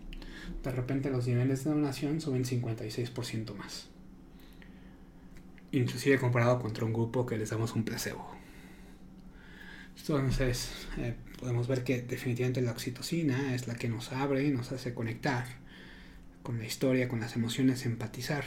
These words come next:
¿no? Pero si la historia es plana, nos soltamos oxitocina. O sea, claro, si alguien llega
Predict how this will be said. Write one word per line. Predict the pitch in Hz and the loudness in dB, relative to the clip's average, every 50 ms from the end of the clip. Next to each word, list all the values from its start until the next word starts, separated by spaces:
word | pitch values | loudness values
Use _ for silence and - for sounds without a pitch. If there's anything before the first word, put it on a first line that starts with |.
| - - - - - | -6 -10 -14 -8 -6
¿no? | 143 156 - - - - - - - - - - - - - | -6 -6 -6 -6 -14 -16 -16 -16 -14 -14 -12 -12 -14 -12 -4
Pero | - 139 123 | -2 0 0
si | - | 2
la | 135 | 0
historia | 120 - 147 143 | 0 4 2 2
es | 135 - | 2 4
plana, | - 165 156 151 139 131 131 147 160 160 - - - - - - - - - - | 4 4 6 6 6 4 4 4 2 0 -2 -8 -14 -16 -16 -16 -16 -10 -4 -2
nos | 120 117 | -2 0
soltamos | - 117 120 - 113 113 117 - | 0 -2 -4 -2 -2 -2 -2 -2
oxitocina. | 117 110 - - 117 - 120 - - 160 151 131 127 - - - - - - - - - - - - - - - - - - - - - | -2 -4 -4 -6 -6 -4 -4 0 2 4 4 4 2 -2 -6 -12 -16 -16 -18 -16 -16 -16 -16 -16 -16 -16 -16 -16 -16 -16 -18 -18 -18 -10
O | |
sea, | - 110 107 104 - - | -8 -8 -8 -8 -10 -6
claro, | - 123 107 104 - | -6 -4 -4 -4 -6
si | - 120 | -4 0
alguien | 117 120 120 117 | 2 4 4 4
llega | 117 120 127 120 101 - | 2 2 0 -2 -2 -4